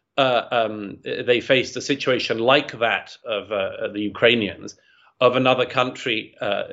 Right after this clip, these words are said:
invading their country, that, uh, uh, uh, just about a majority of Americans said that they would leave America.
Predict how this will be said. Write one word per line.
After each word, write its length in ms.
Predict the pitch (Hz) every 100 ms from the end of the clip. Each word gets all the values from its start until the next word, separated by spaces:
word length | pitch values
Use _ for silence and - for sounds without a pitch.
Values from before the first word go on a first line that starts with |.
| - 127
invading 720 | 113 101 135 156 117 92 92
their 180 | 92 92
country, 480 | 98 90 - 110 - - _
that, 260 | 131 151 151
uh, 60 | 147
uh, 560 | 139 143 147 131 139
uh, 20 | 143 - - 127
just 360 | 208 226 -
about 280 | 156 143 143
a 40 | 127
majority 760 | 120 107 117 139 180 135 127
of 80 | 107
Americans 560 | 101 92 98 - 123
said 260 | - 151 135
that 120 | 151
they 120 | 151
would 200 | 160 156
leave 420 | 127 135 165 170 165
America. 640 | 156 190 170 107 -